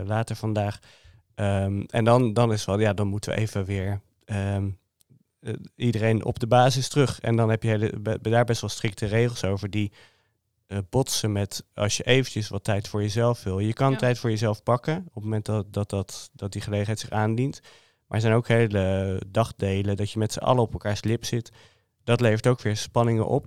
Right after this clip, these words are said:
Speaker 2: Ja.
Speaker 1: En, en, en dat, dat is ook wat het leerzaam maakt. Maar dat, dat, dat zorgt er soms wel ook voor, voor wrijvingen. En, en dat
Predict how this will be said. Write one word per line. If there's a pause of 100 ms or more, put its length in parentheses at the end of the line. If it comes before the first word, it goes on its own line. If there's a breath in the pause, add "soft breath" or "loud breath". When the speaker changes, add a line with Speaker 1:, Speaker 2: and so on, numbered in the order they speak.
(140)
Speaker 2:
Ja.
Speaker 1:
En,
en,
en
dat, (140)
dat
is
ook
wat
het
leerzaam
maakt. (180)
Maar
dat,
dat,
dat
zorgt
er
soms
wel
ook
voor,
voor
wrijvingen.
En,
en
dat